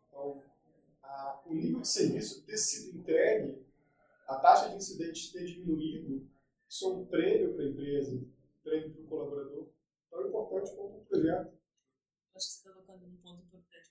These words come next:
Speaker 2: né? Quando você fala prêmio, eu também, é, entendo que o reconhecer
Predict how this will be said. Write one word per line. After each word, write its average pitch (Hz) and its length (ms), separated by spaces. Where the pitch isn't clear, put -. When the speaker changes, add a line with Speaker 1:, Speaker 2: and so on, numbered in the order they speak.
Speaker 2:
né? 170 60
Quando - 180
você - 200
fala 170 260
prêmio, 175 320
eu - 140
também, 175 360
é, 160 320
entendo 170 500
que - 380
o - 140
reconhecer 247 1000